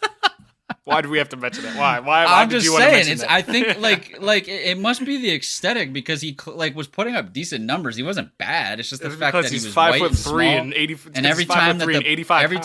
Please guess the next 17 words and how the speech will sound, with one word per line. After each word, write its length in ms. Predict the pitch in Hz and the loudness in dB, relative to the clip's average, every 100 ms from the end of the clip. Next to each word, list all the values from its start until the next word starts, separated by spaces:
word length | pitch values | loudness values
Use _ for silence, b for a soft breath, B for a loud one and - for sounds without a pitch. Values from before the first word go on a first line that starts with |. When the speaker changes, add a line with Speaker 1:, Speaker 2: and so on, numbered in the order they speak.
| 180 | -2
Speaker 1:
pounds. 140 | 175 | -2
Speaker 2:
that 120 | 165 | -2
the 80 | 139 | -6
play 320 | 120 160 196 | -4 0 0
ended, 220 | 110 120 117 | 0 -2 -4
he 100 | 117 | -6
was 120 | 117 | -4
getting 240 | 127 135 | -4 -4
drilled. 360 | 120 123 156 104 | -4 -6 -6 -6
He 60 | |
was 80 | 104 | -8
getting 200 | 117 113 | -8 -12
pile 340 | - 139 147 120 | -6 -2 -2 -2
driven 320 | 117 113 110 | -8 -10 -8
into 240 | 107 113 | -10 -12
the 200 | 104 101 95 | -12 -12 -12
turf. 440 | - 135 - _ | -12 -12 -14 _